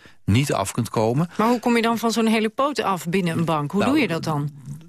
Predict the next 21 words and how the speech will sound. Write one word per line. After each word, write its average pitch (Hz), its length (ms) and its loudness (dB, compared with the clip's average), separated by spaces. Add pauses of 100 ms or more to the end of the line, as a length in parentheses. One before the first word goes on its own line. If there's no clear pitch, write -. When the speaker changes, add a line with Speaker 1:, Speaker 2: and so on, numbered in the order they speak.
(140)
Speaker 1:
dan 131 200 2
moet 156 160 0
je 160 60 0
even 156 160 0
terug 135 160 0
wat 120 160 -2
ze - 100 -4
de 110 60 0
jaren 104 380 -2
tachtig 123 300 -4
ook 110 120 -4
met - 280 -4 (180)
Westland 104 340 -2
Utrecht 113 380 0
en 92 100 -2
de 95 180 -2
F - 40 -8
G - 80 -4
A 117 180 0
hebben 120 180 -2
gedaan. 101 280 0